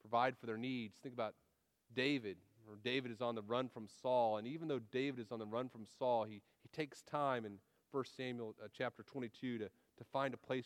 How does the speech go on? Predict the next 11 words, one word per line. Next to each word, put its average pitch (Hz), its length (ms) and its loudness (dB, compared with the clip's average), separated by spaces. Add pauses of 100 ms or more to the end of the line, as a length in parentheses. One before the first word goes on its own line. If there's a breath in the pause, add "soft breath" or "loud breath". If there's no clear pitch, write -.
for 110 80 -8
his 101 220 -10
parents 127 340 -6
to 107 80 -20
stay 117 320 -2
while 98 260 -6 (580)
he's 117 180 -6
on 107 80 -2
the 104 80 -6
run. 104 320 -4 (960)
Jesus, 139 540 -4